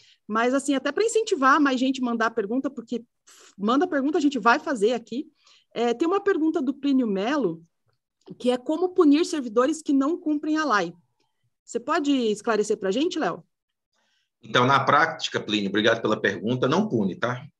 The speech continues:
Speaker 2: Existe sim uma previsão legal, existe sim quem tem competência pra andar com o processo administrativo em relação a isso, tanto na esfera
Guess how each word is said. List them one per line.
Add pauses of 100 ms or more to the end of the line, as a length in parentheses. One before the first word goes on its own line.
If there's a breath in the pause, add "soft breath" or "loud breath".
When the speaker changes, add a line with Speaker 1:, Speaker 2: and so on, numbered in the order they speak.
(120)
Speaker 2:
Existe
sim
uma
previsão
legal, (180)
existe
sim
quem
tem
competência
pra
andar
com
o
processo
administrativo
em
relação
a
isso,
tanto (340 loud breath)
na
esfera